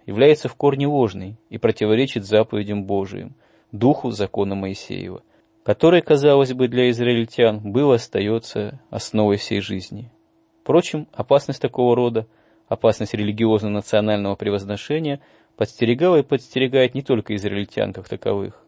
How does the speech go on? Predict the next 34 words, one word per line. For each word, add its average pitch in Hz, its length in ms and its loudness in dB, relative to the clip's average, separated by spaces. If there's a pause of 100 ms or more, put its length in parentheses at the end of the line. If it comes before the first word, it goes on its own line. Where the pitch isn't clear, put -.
(140)
но 127 100 -4
и 123 40 -2
всякий 175 300 0
народ, 113 420 4 (260)
всякого 104 360 0
человека, 113 600 0 (400)
поскольку 110 360 -2
парадигма 110 580 2
развития 101 400 -2
греха 98 340 0
в 156 60 -4
человеке 127 600 0
везде 107 380 0
одна 110 280 -2
и 98 40 -4
та 92 240 -8
же, 98 180 -16 (440)
и 107 60 -6
страсть 104 360 4
гордости 151 500 0
может 131 320 -4
незаметно 104 600 -2
искушать - 600 -6
каждого. 98 520 -8 (540)
Другое 147 360 2
дело, 101 460 -2
что - 180 -8
мы 107 120 0
можем 135 320 0
иметь 107 220 -2
в - 40 -12
виду 107 300 -2
эту 104 260 -2
опасность 101 800 0